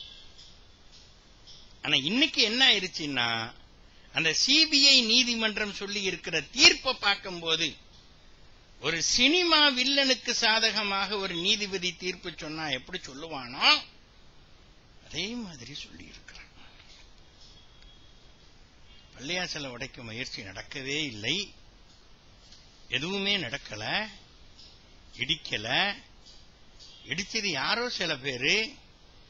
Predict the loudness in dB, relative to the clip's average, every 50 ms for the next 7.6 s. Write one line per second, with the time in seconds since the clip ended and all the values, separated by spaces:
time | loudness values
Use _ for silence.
0 | -20 -20 -20 -18 -6 -2 0 0 0 0 -2 -4 -4 -4 -4 -6 -6 -4 -4 -4
1 | -4 -6 -6 -6 -8 -8 -6 -6 -4 -6 -6 -4 -4 -4 -4 -4 -4 -6 -6 -6
2 | -4 -2 -2 -2 -4 -6 -12 -18 -20 -20 -20 -20 -20 -20 -20 -20 -20 -20 -20 -20
3 | -20 -20 -20 -20 -20 -10 -4 0 0 2 2 2 4 4 6 8 8 8 8 8
4 | 6 6 6 6 6 4 0 -4 -2 0 0 0 0 -2 -6 -4 -2 0 2 0
5 | 0 -2 -4 -2 4 8 8 8 8 8 4 4 6 6 6 6 6 2 -2 0
6 | 2 2 4 4 2 2 0 0 0 0 0 0 -4 -4 -2 0 0 -2 -2 -2
7 | -6 -8 -8 -8 -4 0 2 2 2 0 -2